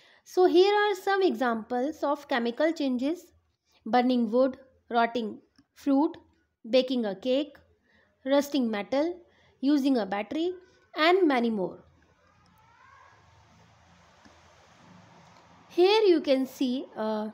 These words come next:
during a chemical change, the following changes takes place. Formation of new substances. Heat or light may be absorbed or released.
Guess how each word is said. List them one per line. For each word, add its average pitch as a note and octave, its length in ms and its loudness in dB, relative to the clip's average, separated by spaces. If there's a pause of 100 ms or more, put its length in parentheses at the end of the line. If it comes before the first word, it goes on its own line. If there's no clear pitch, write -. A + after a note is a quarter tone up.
(160)
during D#4+ 380 2
a A#3+ 260 0
chemical D4+ 540 2
change, B3+ 480 -4 (420)
the A#3+ 100 -4
following F4 480 2
changes B3+ 720 -4 (240)
takes C#4+ 300 -2
place. - 520 -10 (1200)
Formation C#4 540 2
of E4+ 300 2
new C#4 220 4
substances. F4 880 -2 (840)
Heat F#4+ 440 4
or B3 200 2
light A#3+ 420 0 (100)
may A3 200 -8
be A3+ 240 -12
absorbed A#3 640 -2
or G#3 160 -4
released. A#3+ 580 -2